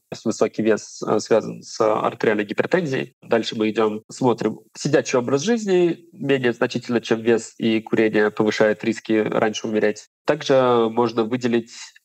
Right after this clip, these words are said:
когнитивную нагрузку, но это уже, как сказать, тоже больше про качество. И я акцентирую ваше внимание на качественной жизни, потому что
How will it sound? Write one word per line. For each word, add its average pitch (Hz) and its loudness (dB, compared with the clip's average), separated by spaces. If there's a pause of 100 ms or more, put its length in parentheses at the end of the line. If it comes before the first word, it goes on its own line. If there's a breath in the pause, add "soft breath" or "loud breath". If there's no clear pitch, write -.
когнитивную 143 0
нагрузку, 127 0
но 110 4
это 107 2
уже, 104 0
как - -14
сказать, 101 0
тоже 104 2
больше 107 0
про 104 0
качество. 110 -2
И 104 -6
я 104 2
акцентирую 113 -2
ваше 107 0
внимание 110 0
на 98 -2
качественной 143 -4
жизни, 120 -2
потому 117 -2
что 110 -2